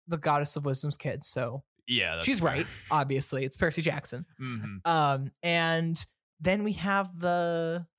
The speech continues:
Speaker 1: um,
Speaker 2: The capture the flag.
Speaker 1: Thank you. I was like, "The flag game? What's flag game?"
Speaker 2: Capture the flag.
Speaker 1: Um,
Speaker 2: You ever played that as a kid?
Speaker 1: Yeah, but not like this.
Speaker 2: I actually did like this. I did it in, like, the woods, and we set up, like, a base camp. And,
Speaker 1: Yeah.
Speaker 2: and, like, we did all that. It was very fun.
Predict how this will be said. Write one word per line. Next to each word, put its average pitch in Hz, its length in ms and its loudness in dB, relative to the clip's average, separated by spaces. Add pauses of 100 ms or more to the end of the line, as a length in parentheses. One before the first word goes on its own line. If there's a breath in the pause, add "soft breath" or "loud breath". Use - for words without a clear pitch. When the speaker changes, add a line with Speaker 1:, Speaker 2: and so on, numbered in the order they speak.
(160)
Speaker 1:
um, 139 560 -2
Speaker 2:
The 123 300 2
capture 123 260 -2
the 98 120 -6
flag. 110 180 -2
Speaker 1:
Thank 175 220 2
you. 143 60 2
I - 20 2
was 151 120 2
like, 147 220 -2
"The - 80 -8
flag 214 300 2
game? 135 340 -2
What's 165 220 -2
flag 165 260 2
game?" 135 140 -4
Speaker 2:
Capture 107 320 0
the 101 80 -4
flag. 98 320 -4
Speaker 1:
Um, 156 260 2
Speaker 2:
You 147 60 0
ever 143 100 -2
played 160 200 -4
that 147 120 -2
as 143 140 -2
a 135 40 -12
kid? 143 240 -6 (840)
Speaker 1:
Yeah, 156 400 4
but 143 160 -6
not 143 300 0 (120)
like 139 200 -12
this. 147 400 -2 (160)
Speaker 2:
I 196 160 2
actually 135 320 -2
did 151 320 -6
like 92 300 -8
this. 76 260 -8
I 123 100 -2
did 127 160 -6
it 117 140 -2
in, 113 140 -4
like, 107 260 -6
the 104 100 -4
woods, 98 400 -4
and 101 100 -8
we 98 120 -6
set 95 260 -2
up, 95 180 -6
like, 98 200 -6
a 92 40 -6
base 90 380 -6
camp. 92 460 -6
And, 180 80 0
Speaker 1:
Yeah. 139 320 0 (100)
Speaker 2:
and, 101 200 -2
like, 98 260 -2
we 104 160 -6 (180)
did 98 180 -4
all 92 140 0
that. 95 160 -2
It 123 40 -2
was 110 120 -4
very 101 280 -2
fun. 82 360 -10